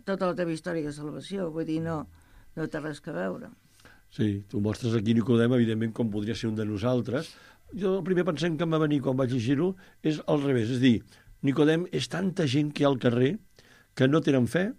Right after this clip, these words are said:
Speaker 2: per les circumstàncies que sigui. No han conegut l'Església a través de la fe dels pares, o potser han, f-, n'han renunciat en algun moment de la seva vida, la seva joventut els ha apartat de l'Església. És a dir, tanta gent que viu amb inquietuds. Jo em vaig trobar, tant, tant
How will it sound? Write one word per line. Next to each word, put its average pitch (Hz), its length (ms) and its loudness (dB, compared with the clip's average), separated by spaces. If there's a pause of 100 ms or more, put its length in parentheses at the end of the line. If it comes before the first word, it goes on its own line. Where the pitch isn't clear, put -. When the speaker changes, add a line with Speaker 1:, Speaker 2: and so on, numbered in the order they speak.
(640)
Speaker 2:
per 127 140 2
les 117 160 2
circumstàncies 139 420 -2
que 127 140 2
sigui. 107 260 -2
No 120 120 4
han 117 40 0
conegut 117 460 4 (240)
l'Església 104 480 0
a - 20 -4
través 98 220 -2
de 101 80 0
la 95 100 -4
fe 107 140 -2
dels 98 180 -4
pares, 165 380 6 (420)
o 117 160 4
potser 113 800 4
han, 107 80 -2
f-, - 160 -10
n'han 123 240 4
renunciat 104 640 0
en 107 60 2
algun 104 180 2
moment 101 240 4
de 98 80 2
la 95 80 -2
seva 101 160 0
vida, 107 160 2
la 95 80 -2
seva 107 240 -2
joventut 101 460 -2
els 98 100 -4
ha 110 80 -4
apartat 95 320 -4
de 95 140 -4
l'Església. 143 560 2 (420)
És 135 60 -4
a - 20 4
dir, 143 140 8 (340)
tanta 190 240 2
gent 190 140 2
que 165 80 4
viu 185 160 6
amb 180 100 2
inquietuds. 123 540 2 (260)
Jo 104 80 2
em 101 80 4
vaig 180 140 0
trobar, 165 180 4 (140)
tant, 165 180 2
tant 180 160 0